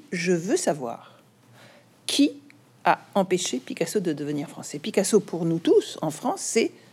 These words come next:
un mythe. C'est un, comme vous dites par rapport à Sartre, c'est un homme siècle.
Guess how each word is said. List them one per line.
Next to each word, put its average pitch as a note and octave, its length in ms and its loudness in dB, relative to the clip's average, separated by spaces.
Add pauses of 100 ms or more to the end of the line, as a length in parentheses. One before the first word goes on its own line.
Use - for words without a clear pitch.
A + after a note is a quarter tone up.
(120)
un A3+ 80 4
mythe. C4+ 400 6 (320)
C'est - 200 -6
un, E3 280 4 (300)
comme D#3+ 160 0
vous F3+ 100 0
dites A#3+ 240 2
par D3+ 140 0
rapport D3 220 -2
à C#3+ 60 0
Sartre, A3+ 240 2
c'est - 140 -2 (260)
un F3 180 4
homme A3+ 140 6
siècle. - 600 2